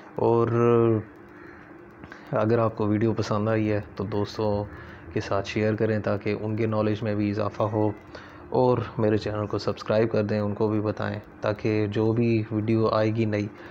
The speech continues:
वो आप तक फ़ौरन पहुंच सके। बाकी मुझे अपनी दुआ में याद रखिएगा।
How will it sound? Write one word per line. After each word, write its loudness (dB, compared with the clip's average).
वो 4
आप 0
तक -4
फ़ौरन 0
पहुंच -2
सके। -8
बाकी 4
मुझे 2
अपनी 0
दुआ 0
में -2
याद 2
रखिएगा। 2